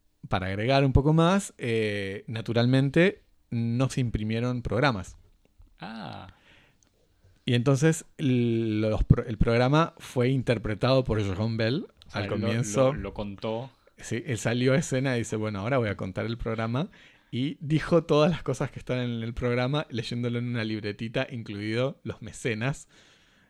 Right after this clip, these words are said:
Speaker 1: que
Speaker 2: Claro.
Speaker 1: deliberadamente los leyó para no olvidarlos. Y fue un pequeño momento, este, bastante cómico y muy Jérôme Belliano.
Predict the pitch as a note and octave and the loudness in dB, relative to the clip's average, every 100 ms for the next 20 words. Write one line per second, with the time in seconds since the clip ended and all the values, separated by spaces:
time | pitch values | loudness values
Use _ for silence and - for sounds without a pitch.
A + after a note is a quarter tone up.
0 | _ - A#2 - C#3 C#3+ C#3 C#3+ D3+ D3+ | _ -6 -6 -2 4 8 8 8 4 2
1 | D#3+ D3+ A2+ A#2+ D3 C3+ B2 B2+ A#2+ G#2+ | 2 0 -2 0 0 0 -2 -2 -4 -2
2 | G#2 G2+ G#2+ C3+ E3+ _ _ _ - - | -2 -4 -4 -6 -6 _ _ _ -16 -10
3 | G2+ G2+ G2+ G2 F#2+ F#2+ F#2 F#2 F2+ F#2+ | -8 -6 -6 -4 -6 -6 -6 -6 -6 -8
4 | - F#2 F#2+ F#2+ F2 D#2+ - - F2+ G2 | -8 -8 -8 -8 -10 -14 -14 -12 -10 -10
5 | F#2+ F#2+ - G2 F#2 F2 G2 F#2 F#2 - | -14 -16 -12 -12 -10 -10 -8 -8 -8 -8
6 | F#2+ F#2+ F#2+ F#2+ G#2 D#3 G#3 D3+ F#2+ F#2 | -8 -8 -10 -8 -8 -10 -12 -12 -10 -8
7 | F#2+ G2 F#2 F#2 F#2+ F#2+ E2 | -10 -10 -12 -10 -8 -8 -10